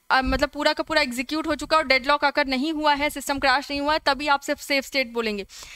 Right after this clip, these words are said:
Safe, safe state in between भी हो सकती है, ठीक है? Last में हमें मिलता है safe sequence, States आपकी बीच में आती हैं, right?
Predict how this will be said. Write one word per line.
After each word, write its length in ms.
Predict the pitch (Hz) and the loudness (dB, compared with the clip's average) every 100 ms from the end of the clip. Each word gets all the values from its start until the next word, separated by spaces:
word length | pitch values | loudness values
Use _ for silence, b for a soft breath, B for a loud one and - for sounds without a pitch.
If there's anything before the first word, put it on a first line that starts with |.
| B | B
Safe, 400 | - - 359 392 | -8 0 2 2
safe 480 | - - 359 370 403 | -2 -2 2 2 0
state 440 | - 359 359 370 302 | -2 0 0 0 0
in 200 | 339 320 | 0 0
between 420 | 311 302 320 311 | -2 0 0 0
भी 160 | 302 | 0
हो 160 | 330 311 | 0 0
सकती 360 | 277 - 240 202 | -2 -4 -6 -6
है, 180 | 190 - _ - _ - | -8 -10 _ -20 _ -8
ठीक 140 | 254 | 0
है? 80 | 359 B B 262 | -2 B B 2
Last 500 | 277 294 349 - 381 | 4 4 2 0 0
में 80 | |
हमें 240 | 359 330 339 | 2 2 0
मिलता 260 | 320 311 | 0 0
है 80 | 403 | 0
safe 400 | - 359 339 381 | 0 2 2 2
sequence, 840 | 415 - 311 294 - 277 220 - - B B B B | -2 -2 0 0 0 0 0 -6 -14 B B B B
States 540 | - - 339 392 381 392 | -6 0 2 2 2 2
आपकी 340 | 330 330 359 | 2 2 0
बीच 300 | 302 311 - | 2 0 0
में 100 | 302 | 2
आती 300 | 226 - 208 | 2 0 -6
हैं, 80 | 196 | -2
right? 240 | 240 339 | -2 -2